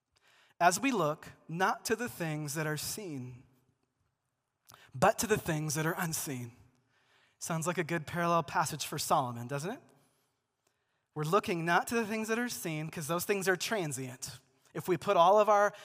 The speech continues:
eggs in that basket, if we put all of our hope there, he says, "That's not a good place to put your hope." But then he says, "Look to the things that are unseen." Why?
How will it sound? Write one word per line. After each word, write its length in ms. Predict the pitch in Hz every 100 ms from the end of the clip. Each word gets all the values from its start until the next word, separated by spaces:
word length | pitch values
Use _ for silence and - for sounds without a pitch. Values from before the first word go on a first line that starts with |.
| -
eggs 240 | 202 180
in 160 | 175 170
that 240 | 190 208
basket, 460 | 170 175 - - 147
if 120 | 143
we 100 | 170
put 200 | - 202
all 220 | 170 185
of 80 | 208
our 140 | 220
hope 280 | 190 202 208
there, 540 | 170 170 220 147 147 139 - - -
he 140 | 190
says, 200 | - 160
"That's 240 | 170 175
not 120 | 196 185
a 40 |
good 140 | 175
place 220 | 160 180 165
to 80 |
put 140 | 175 185
your 140 | 170
hope." 280 | 139 127 - _ _ _ _ _ _ _ _ _
But 100 | -
then 120 | 143
he 80 | 147
says, 400 | 156 135 127 135
"Look 200 | 156 -
to 100 | 160
the 120 | 147
things 340 | - 151 139
that 120 | 143 143
are 100 | 151
unseen." 540 | 175 165 - 139 113 101
Why? 380 | 156 147 110